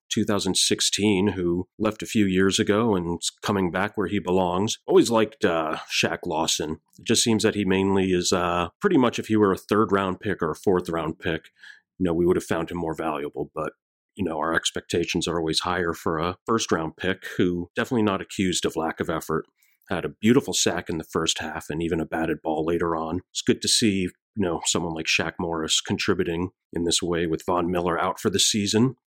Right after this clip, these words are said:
Tre'Davious White, uh, it's so good to have him back. But, uh, you know, had a,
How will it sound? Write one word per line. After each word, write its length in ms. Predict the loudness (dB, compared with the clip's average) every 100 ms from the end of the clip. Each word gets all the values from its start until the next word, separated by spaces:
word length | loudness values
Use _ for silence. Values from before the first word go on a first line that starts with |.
| -6
Tre'Davious 480 | 0 2 4 2 0
White, 540 | -2 0 2 0 -4 -6 -4
uh, 100 | -2
it's 160 | 0 2
so 180 | 4 4
good 180 | 4 2
to 100 | 0
have 220 | -2 -2
him 160 | -2
back. 380 | -2 -2 -4 -8 -18 _ _ _ -8
But, 140 | -8 _ -2
uh, 260 | 0 0
you 100 | 2
know, 160 | 2 2
had 240 | 0 0
a, 80 | 0